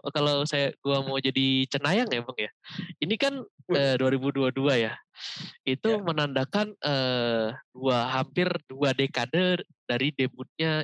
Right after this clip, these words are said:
Speaker 1: John Cena. Nah.
Speaker 2: Oke, oke.
Speaker 1: Oke, eh, karena dari debutnya John Cena itu, dua, ini kan udah dua puluh tahun nih.
Speaker 2: Ya.
Speaker 1: Nah, bisa aja, eh, plan awalnya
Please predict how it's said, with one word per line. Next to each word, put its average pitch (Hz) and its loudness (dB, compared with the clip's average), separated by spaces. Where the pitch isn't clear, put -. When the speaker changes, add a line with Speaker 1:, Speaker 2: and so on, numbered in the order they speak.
Speaker 1:
John 127 -2
Cena. 147 -2
Nah. 127 0
Speaker 2:
Oke, 127 0
oke. 117 -2
Speaker 1:
Oke, 123 -4
eh, 117 -2
karena 143 0
dari 131 0
debutnya 135 -2
John 135 0
Cena 143 0
itu, 175 -2
dua, 131 -2
ini 135 0
kan 226 -4
udah 143 2
dua 127 0
puluh 127 -4
tahun 147 -2
nih. 165 -2
Speaker 2:
Ya. 135 0
Speaker 1:
Nah, - -4
bisa 147 2
aja, 190 2
eh, 135 2
plan 165 0
awalnya 147 2